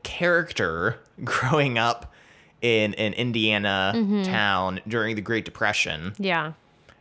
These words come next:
Speaker 1: And some stories are what kind of were put together to form A Christmas Story, the
Speaker 2: Yeah.
Speaker 1: movie. Then there's plenty of other stories that aren't included in A Christmas Story at all.
Speaker 2: Yeah.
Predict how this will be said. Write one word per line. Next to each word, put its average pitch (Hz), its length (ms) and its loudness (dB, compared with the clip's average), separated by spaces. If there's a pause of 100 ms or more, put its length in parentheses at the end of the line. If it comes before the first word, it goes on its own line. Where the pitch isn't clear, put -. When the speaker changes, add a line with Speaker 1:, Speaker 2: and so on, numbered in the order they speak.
(100)
Speaker 1:
And 120 560 2
some 139 300 -2
stories 151 760 0 (360)
are 120 260 4
what 113 360 2
kind 120 240 -2
of 107 80 -2
were 110 100 0
put 127 220 -6
together 117 460 0
to 120 120 -8
form 107 540 -2
A - 40 -8
Christmas 139 360 -4
Story, 170 500 -2
the 208 140 0
Speaker 2:
Yeah. 180 160 2
Speaker 1:
movie. 160 360 -2 (440)
Then 131 220 2
there's 127 380 0 (360)
plenty 151 320 2
of 127 100 4
other 131 240 4
stories 104 400 0
that 104 140 -2
aren't 110 240 0
included 95 760 0 (300)
in 107 100 0
A 101 60 0
Christmas 101 360 -4
Story 90 280 -2
at 82 100 -4
all. 95 460 -2
Speaker 2:
Yeah. 190 260 -4